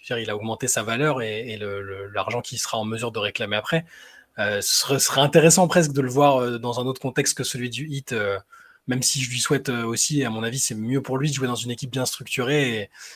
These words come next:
et pas, euh, en tant que, voilà, une équipe qui lui dirait, « Bah, tiens, maintenant, t'es notre deuxième option, on va mettre les vingt points par match. » Et c'est, je, ouais, je pense que là-dessus, vous avez raison, c'est pas, c'est, c'était pas ce qui est le mieux pour lui. Il faut qu'il, qu'il garde ce rôle de couteau suisse, de,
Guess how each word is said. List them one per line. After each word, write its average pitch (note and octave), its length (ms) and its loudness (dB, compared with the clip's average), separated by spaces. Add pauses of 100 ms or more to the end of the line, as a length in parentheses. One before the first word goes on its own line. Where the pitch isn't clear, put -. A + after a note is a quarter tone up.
(180)
et - 60 -2
pas, B2+ 320 2
euh, A2 60 -4
en G#2+ 120 -4
tant A#2 180 -8
que, G2+ 420 -4
voilà, B2 180 0
une A#2 100 0
équipe A#2 200 -6
qui C#3 100 -6
lui B2 40 -6
dirait, « C#3 200 2
Bah, B2+ 100 0
tiens, D#3+ 140 4
maintenant, C#3+ 220 4
t'es D3 100 -4
notre C3 140 -2
deuxième C3+ 260 4
option, E3 340 4
on D3 60 6
va B2 140 0
mettre B2+ 200 -4
les B2 60 -2
vingt A#2 160 -4
points A#2+ 160 -6
par A#2 140 0
match. » D3 280 0
Et G#2 200 -6 (480)
c'est, A2 160 -8
je, A2+ 140 -4
ouais, A2 280 -4
je C3+ 220 -8
pense - 160 -8
que B2+ 100 -6
là-dessus, A2+ 340 -4
vous B2+ 120 -4
avez A2+ 140 -2
raison, B2+ 280 0
c'est B2 140 -2
pas, G#2+ 500 -2 (300)
c'est, D3+ 180 -4
c'était - 240 -4
pas C#3+ 140 -2
ce - 80 -4
qui D#3+ 60 0
est - 20 2
le D3 60 4
mieux D3 100 2
pour D#3+ 100 4
lui. D#3+ 160 2
Il B2+ 80 -4
faut D#3+ 140 -4
qu'il, C#3+ 260 -2
qu'il - 180 -10
garde D3 200 2
ce D3 100 -2
rôle C#3 260 2
de B2+ 200 -2
couteau C3 320 -6
suisse, D3 320 -4
de, A2+ 320 -6